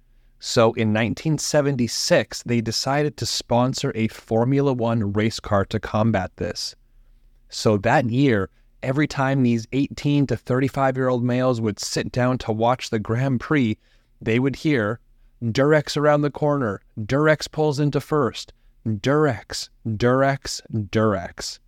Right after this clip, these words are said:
And as a result, they began to build a tremendous amount of brand awareness to the point where people would march into the pharmacy and ask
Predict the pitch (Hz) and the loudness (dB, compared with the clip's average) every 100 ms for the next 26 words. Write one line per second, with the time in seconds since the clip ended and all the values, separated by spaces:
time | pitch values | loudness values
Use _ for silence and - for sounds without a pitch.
0 | _ _ _ - 113 110 - 120 135 147 | _ _ _ -4 -2 -2 -2 0 0 0
1 | 139 117 117 127 98 - - _ _ _ | 2 2 2 2 2 -4 -14 _ _ _
2 | - 113 131 135 135 139 147 120 113 117 | -4 -2 0 0 0 0 -2 -2 0 0
3 | 107 117 - - 117 107 107 127 151 156 | 0 -2 -2 -6 -4 -2 0 0 0 0
4 | - 139 139 135 117 101 110 113 139 135 | 0 0 0 0 -2 -2 -2 0 0 0
5 | 110 110 131 117 98 - - _ _ - | 0 0 0 0 -2 -6 -16 _ _ -4
6 | 127 110 - - 147 147 - 117 110 - | 0 2 0 0 2 0 0 0 0 0
7 | 139 131 113 101 107 104 117 123 - 131 | -2 2 0 2 2 2 2 0 -4 0
8 | 151 156 160 160 - 147 151 147 - 113 | 2 2 0 0 0 2 2 2 -2 -2
9 | 107 - _ - _ 117 117 - 117 123 | -2 -4 _ -20 _ -2 -2 0 0 0
10 | - - | -4 -10